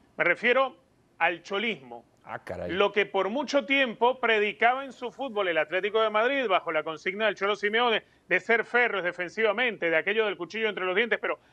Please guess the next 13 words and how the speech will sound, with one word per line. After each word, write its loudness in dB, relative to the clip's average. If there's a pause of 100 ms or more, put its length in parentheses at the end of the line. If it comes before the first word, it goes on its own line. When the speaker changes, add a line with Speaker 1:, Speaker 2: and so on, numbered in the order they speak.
(100)
Speaker 1:
precisamente 0
a 4
lo 0
férreo 2
defensivamente -2 (200)
ha 2
sido 2
ya 2
el 4
arma 0
con -2
el -6
cual 2